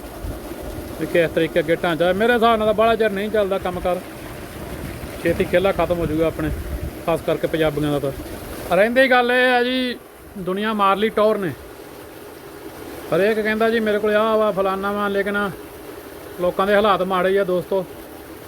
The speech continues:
ਕਿਉਂਕਿ ਮਿੰਟ ਲਾਉਂਦੇ ਲੋਕੀ ਪੈਸਾ ਵਿਆਜੂ ਚੱਕਣ ਨੂੰ,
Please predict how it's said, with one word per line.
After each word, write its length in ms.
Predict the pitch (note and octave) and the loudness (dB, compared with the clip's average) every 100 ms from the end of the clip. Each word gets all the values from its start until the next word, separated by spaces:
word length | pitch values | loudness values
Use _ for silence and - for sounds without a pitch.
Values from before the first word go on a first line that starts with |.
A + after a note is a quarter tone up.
| - - - - - - - | -16 -16 -16 -16 -16 -14 -12
ਕਿਉਂਕਿ 180 | E3 F3+ | -6 -2
ਮਿੰਟ 280 | E3+ E3 F3+ | 0 0 0
ਲਾਉਂਦੇ 240 | F#3 F#3 | 2 2
ਲੋਕੀ 300 | F#3+ F3+ F#3+ | 2 2 0
ਪੈਸਾ 540 | F#3+ F3 F#3 F#3 F3+ | 2 0 2 2 2
ਵਿਆਜੂ 320 | E3 E3 D#3 E3+ | 2 0 0 0
ਚੱਕਣ 320 | F3+ - F3+ | -2 0 0
ਨੂੰ, 220 | F3+ | 0